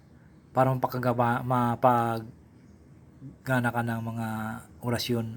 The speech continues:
at magagamit po sa panggamot. Ah, kasi sinabi niya sa akin na, eh,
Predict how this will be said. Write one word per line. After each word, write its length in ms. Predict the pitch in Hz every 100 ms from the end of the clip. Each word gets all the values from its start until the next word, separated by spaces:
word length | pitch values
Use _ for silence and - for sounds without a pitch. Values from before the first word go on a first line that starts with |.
| 117
at 80 | 117 - - - - - - - - - - - - - -
magagamit 560 | 120 120 113 123 120 110
po 160 | 123 117
sa 160 | 113
panggamot. 480 | 117 113 113 113 - - - -
Ah, 240 | - - - - - -
kasi 160 | 120
sinabi 400 | 135 147 139 131
niya 160 | 135 131
sa 40 | 127 127
akin 140 | 143
na, 160 | 135 131
eh, 240 | 123 120